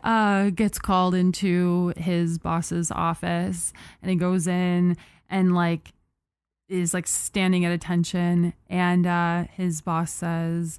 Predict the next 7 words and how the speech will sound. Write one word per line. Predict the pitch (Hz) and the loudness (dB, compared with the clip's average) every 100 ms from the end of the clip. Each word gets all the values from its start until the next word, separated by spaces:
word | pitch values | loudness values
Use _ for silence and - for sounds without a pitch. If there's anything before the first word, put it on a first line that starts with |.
| _ _ _ _ - | _ _ _ _ -8
uh, | 180 175 170 175 170 | -2 0 0 0 -2
"So, | - - 220 - 147 - _ _ - | -4 -2 -2 -2 -6 -16 _ _ -6
um, | 185 185 180 180 180 185 180 185 185 - _ _ _ _ | -2 0 0 0 0 2 2 2 -2 -8 _ _ _ _
based | 185 - - | -4 0 0
on | |
what | 220 | 2
happened, | 214 165 160 165 175 214 226 | 0 0 -2 -2 0 0 -2